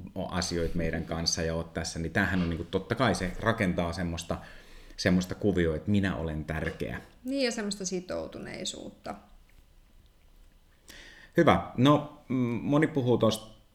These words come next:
Speaker 1: avauspuolesta, että kuinka paljon sitten, että, että kauhea määrä laitetaan sähköpostiviestejä ja sit hirveän suuri osa jää niinku avaamatta. Niin tässä on sellainen,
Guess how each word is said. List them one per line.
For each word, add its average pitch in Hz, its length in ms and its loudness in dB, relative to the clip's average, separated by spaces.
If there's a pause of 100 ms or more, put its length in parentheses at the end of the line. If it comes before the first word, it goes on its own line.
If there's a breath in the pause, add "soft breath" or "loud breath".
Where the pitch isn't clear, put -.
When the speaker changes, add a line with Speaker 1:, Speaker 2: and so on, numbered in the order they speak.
(120)
Speaker 1:
avauspuolesta, 87 1200 0
että 80 120 -4
kuinka 98 240 4
paljon 87 240 2
sitten, 82 300 -2
että, 73 260 -6
että - 300 -12
kauhea 98 380 4
määrä 85 360 4
laitetaan 80 640 -4
sähköpostiviestejä 101 1040 2
ja 92 120 2
sit 87 260 -4
hirveän 85 400 0
suuri 82 280 0
osa 76 320 -4 (180)
jää 80 240 -6
niinku 71 260 -6
avaamatta. 104 560 4 (800 loud breath)
Niin 90 520 4
tässä 92 260 2
on 90 60 4
sellainen, 87 540 2